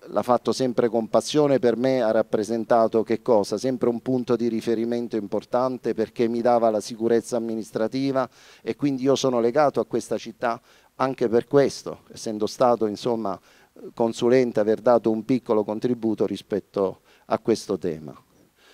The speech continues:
Raffaele, io penso di aver detto le cose più importanti,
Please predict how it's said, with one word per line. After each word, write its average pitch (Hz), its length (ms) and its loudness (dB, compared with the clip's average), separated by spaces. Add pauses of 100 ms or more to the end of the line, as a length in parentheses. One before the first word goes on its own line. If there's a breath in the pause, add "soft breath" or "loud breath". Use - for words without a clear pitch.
(880 soft breath)
Raffaele, 117 480 4
io 123 200 2
penso 107 400 -4
di 104 140 0
aver 101 280 0
detto 101 680 0
le 101 100 0
cose 113 300 0
più 110 180 -4
importanti, 113 840 0